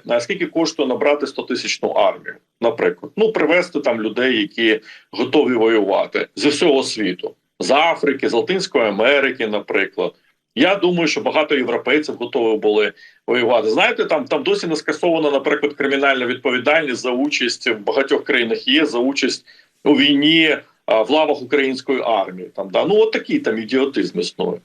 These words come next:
Там же ж питання в грошах, виключно в грошах. А далі по цифрах давайте пройдемося. Е, знаєте, скільки на коронавірус європейські країни витратили? Там три роки, скільки там той коронавірус був? Три трильйона.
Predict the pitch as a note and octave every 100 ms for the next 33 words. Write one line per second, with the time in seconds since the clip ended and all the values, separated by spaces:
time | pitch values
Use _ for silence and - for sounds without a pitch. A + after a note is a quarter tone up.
0 | - F#3+ G#3+ A#3 - C#4 C4+ F3+ C3 A2
1 | F#3+ - G#3 - C3 G#3+ E3+ - A#2 G#2
2 | C#3+ - F#2 - _ _ _ _ _ _
3 | _ - A#2+ F3+ B3+ G4 F4 - B3+ -
4 | F3+ D3 C#3+ C3 - G#2+ A2 G2+ G#2 G2
5 | F2+ - E2+ - - _ _ G#2+ A2 A2
6 | G#2+ D3 A#3+ A#3+ - G#3 F3 D3+ D#3+ D3+
7 | C#3+ D#3 E3 C#3 B2 B2 C#3 C3 - -
8 | A#2+ B2 A2 F#2+ F2+ - F2 F#2 F#2 F#2+
9 | - D3 A2+ F#2+ F2 - G2+ - - -
10 | F2 - G2 F#2 G#2 F3 D#3 - - -
11 | _ _ _ _ - - C4 C4 A#3 G3
12 | D#3 G2+ F2+ F2+